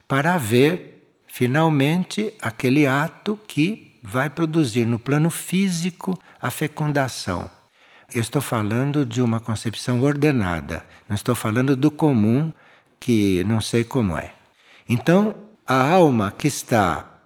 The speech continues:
para encarnar, ela já está em sintonia com todo o processo.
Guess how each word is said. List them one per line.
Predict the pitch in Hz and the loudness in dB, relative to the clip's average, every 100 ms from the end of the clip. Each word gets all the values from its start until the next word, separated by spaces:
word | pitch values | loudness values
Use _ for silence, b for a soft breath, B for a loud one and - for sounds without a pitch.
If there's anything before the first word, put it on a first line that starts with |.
| _ | _
para | 110 104 | -2 -2
encarnar, | 101 107 92 101 147 151 98 - - _ | -2 -4 -4 0 0 2 -2 -6 -20 _
ela | 131 160 | 2 2
já | 160 175 | 4 2
está | - 165 | 0 0
em | 160 | 0
sintonia | 131 - 214 214 196 170 127 156 190 117 85 92 - | 0 -2 2 2 2 2 2 0 -2 -4 -6 -12 -8
com | 117 | -6
todo | 110 196 220 | -4 -2 0
o | 196 | 0
processo. | 156 104 - 117 104 - - - | -4 -6 -6 -6 -4 -6 -12 -16